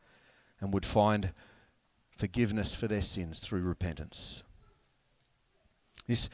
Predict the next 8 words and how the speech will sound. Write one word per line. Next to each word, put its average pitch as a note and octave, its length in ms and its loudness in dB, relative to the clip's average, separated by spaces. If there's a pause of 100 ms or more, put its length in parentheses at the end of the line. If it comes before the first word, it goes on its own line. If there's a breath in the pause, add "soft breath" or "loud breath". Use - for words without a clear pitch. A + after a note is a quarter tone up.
(120)
first - 460 10
foundation C#3 680 10
for C3 180 8
living C3 540 10 (200 loud breath)
with C3 160 8
a A#2 80 10
genuine C#3 540 8
love G#2+ 640 6